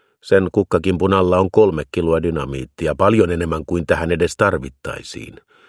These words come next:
Mutta nyt voimme ainakin olla varmoja, että saamme rahamme." "Onko sinulla minulle avain?" "Tässä", Brendan sanoi. "Hytti seitsemän nolla kuusi. Toinen passi ja liput ovat tyynyn alla."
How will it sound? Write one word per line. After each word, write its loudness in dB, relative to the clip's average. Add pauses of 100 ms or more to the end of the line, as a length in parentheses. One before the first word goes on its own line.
(460)
Mutta 0
nyt 0
voimme 4
ainakin 0
olla 2
varmoja, 0
että -4
saamme -6
rahamme." -10 (1080)
"Onko 4
sinulla 4
minulle 2
avain?" -2 (600)
"Tässä", -2 (600)
Brendan 0
sanoi. -10 (420)
"Hytti 2
seitsemän 2
nolla 2
kuusi. -8 (560)
Toinen 4
passi 2
ja 4
liput 0
ovat -6
tyynyn -8
alla." -12